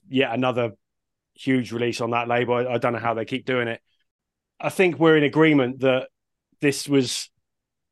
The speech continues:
this was a, a surprisingly positive response to this one. The couple of songs that I'd heard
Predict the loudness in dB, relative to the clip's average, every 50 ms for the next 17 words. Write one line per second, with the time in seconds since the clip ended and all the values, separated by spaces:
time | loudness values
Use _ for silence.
0 | _ _ _ _ _ _ _ -10 -4 0 0 0 2 0 -2 -4 -8 -10 -8 -8
1 | -8 -8 -6 -4 -4 -4 -4 0 4 6 6 6 6 4 4 2 2 4 4 2
2 | 2 0 _ -8 -2 0 0 0 0 -2 -2 -2 -2 -2 -4 -6 -4 0 2 2
3 | 2 2 -2 -6 -6 -6 -6 -6 -6 -4 -2 -2 -2 -2 -2 -2 -2 -2 -2 0
4 | 0 0 0 2 0 0 2 2 2 2 2 2 0 0 0 -2 0 0 2 2
5 | 4 2 2 -2